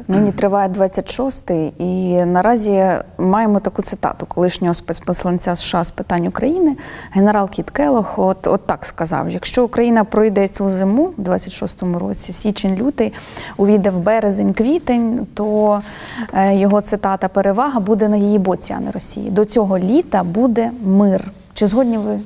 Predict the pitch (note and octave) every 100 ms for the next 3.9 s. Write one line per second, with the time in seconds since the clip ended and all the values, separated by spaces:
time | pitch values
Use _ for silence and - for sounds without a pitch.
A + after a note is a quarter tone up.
0 | - - A3 G#3 A#3+ A3 G#3 G#3+ - F#3
1 | G3 F#3+ F#3 G#3 - G#3+ - - - -
2 | - - - - - G2+ G2 - A#2 -
3 | F#2+ A#2 G2 F#2+ F2 F#2 G2+ D3